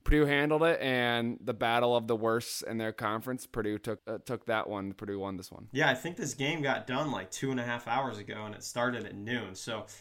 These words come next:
Speaker 2: that, yeah, that's probably a really <laughs> hard game to stay locked in and keep your body right. But, yeah, Virginia Tech, I hope they can get back to being a relevant football team, but it's, it's been a while.
Speaker 1: Yeah,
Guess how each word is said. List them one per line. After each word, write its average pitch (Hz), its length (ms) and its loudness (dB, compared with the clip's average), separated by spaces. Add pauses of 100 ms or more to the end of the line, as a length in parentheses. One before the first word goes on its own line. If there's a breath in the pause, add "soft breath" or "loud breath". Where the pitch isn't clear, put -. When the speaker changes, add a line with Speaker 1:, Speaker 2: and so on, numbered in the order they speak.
(120)
Speaker 2:
that, 127 280 0
yeah, 110 240 -2 (120)
that's 123 180 -2
probably 139 200 0
a 104 100 -4
really 131 220 -2
<laughs> - 80 -8
hard 131 260 0
game 123 340 0
to 107 300 -6 (340 soft breath)
stay 131 260 0
locked 123 360 2
in 123 260 2
and 104 200 -6 (120)
keep 123 180 -6
your 113 120 -6
body 110 320 2
right. 107 420 -6
But, 104 260 -8
yeah, 117 260 -2 (180)
Virginia 143 340 0
Tech, 143 280 0
I 123 80 2
hope 131 200 2
they 131 80 0
can 123 100 2
get 123 140 0
back 123 240 -2
to 117 80 -14
being 117 180 -6
a 113 60 -6
relevant 113 380 -6
football 117 340 -4
team, 117 380 -8
but 104 80 -8
it's, 95 260 -10
it's - 140 -16
been 110 160 -6
a 104 80 -4
while. 95 340 -6
Speaker 1:
Yeah, 107 200 -4